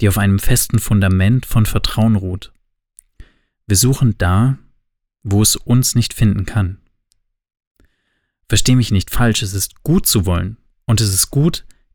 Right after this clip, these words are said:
immer neue Wünsche zu haben. Stillstand ist langweilig.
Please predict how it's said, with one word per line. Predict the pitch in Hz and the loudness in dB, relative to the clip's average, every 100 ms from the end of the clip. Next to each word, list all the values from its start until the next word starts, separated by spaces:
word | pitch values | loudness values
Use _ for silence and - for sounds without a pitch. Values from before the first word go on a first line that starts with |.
| - | 0
immer | 135 151 | 2 4
neue | 127 123 123 | 2 0 0
Wünsche | 127 160 135 | 0 0 -2
zu | - 117 98 | -2 0 0
haben. | 95 95 - _ _ _ _ _ _ _ _ _ _ - _ _ _ - - | 0 -2 -8 _ _ _ _ _ _ _ _ _ _ -20 _ _ _ -20 -6
Stillstand | - 139 151 - 113 | -2 0 0 2 0
ist | 101 - | 0 -4
langweilig. | 95 104 110 95 87 92 - | -2 0 2 0 -2 -6 -14